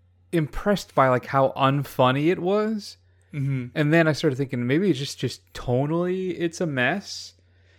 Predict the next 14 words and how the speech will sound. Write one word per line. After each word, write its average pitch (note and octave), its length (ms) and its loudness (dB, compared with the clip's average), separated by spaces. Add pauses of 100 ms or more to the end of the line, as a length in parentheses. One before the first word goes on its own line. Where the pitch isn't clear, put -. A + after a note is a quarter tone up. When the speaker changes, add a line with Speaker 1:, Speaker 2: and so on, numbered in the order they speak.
(140)
Speaker 2:
Yeah. G#2+ 320 -6
Speaker 1:
But F3 340 4 (200)
I F3 140 0
don't C4 260 -4
think A3+ 200 -2
in F#3+ 100 0
the E3+ 80 2
case, - 680 -6 (300)
in D#3+ 80 0
this C3+ 120 -4
case, C#3 180 -2
that's - 200 -2
what's B2 140 -6
happening. C#3+ 640 -8